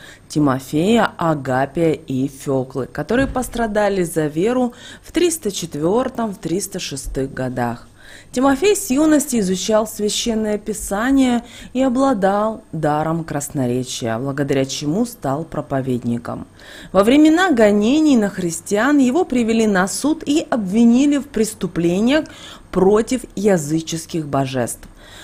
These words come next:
Мученик не отрёкся от своей веры, несмотря на такие пытки. Его приговорили к сожжению.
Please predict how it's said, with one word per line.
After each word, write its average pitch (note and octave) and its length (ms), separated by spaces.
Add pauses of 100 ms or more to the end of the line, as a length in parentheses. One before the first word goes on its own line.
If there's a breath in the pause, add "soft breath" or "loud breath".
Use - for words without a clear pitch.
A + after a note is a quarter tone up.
(140 loud breath)
Мученик C#4 500
не G#3 120
отрёкся G#3 640
от C#3+ 120
своей E3 360
веры, A3+ 380
несмотря F3+ 600
на F3 460
такие D3 600
пытки. C3+ 680 (260 soft breath)
Его G3 220
приговорили G3+ 720
к - 80
сожжению. D#3 880